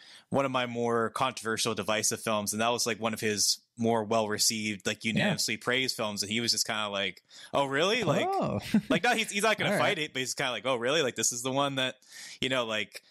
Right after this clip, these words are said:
Speaker 1: Starship Troopers, that gets a divisive response. Showgirls,
Speaker 2: Right.
Speaker 1: that gets a divisive response. But L,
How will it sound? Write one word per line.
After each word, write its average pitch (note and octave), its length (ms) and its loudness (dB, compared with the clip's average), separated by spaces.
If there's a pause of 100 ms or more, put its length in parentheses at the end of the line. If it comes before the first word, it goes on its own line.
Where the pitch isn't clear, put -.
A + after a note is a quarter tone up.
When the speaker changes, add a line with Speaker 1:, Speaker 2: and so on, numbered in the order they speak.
(140)
Speaker 1:
Starship F3+ 400 2
Troopers, C#3 400 0
that C#3 180 2
gets B2+ 200 -2
a G#2 100 -2
divisive G#2+ 480 -2
response. G2 580 0
Showgirls, D3+ 260 2
Speaker 2:
Right. B2 240 2
Speaker 1:
that A#2+ 180 0
gets A2+ 100 -2
a A2 60 -6
divisive G#2 420 0
response. G2+ 480 0
But G2 400 0 (220)
L, G#2+ 420 0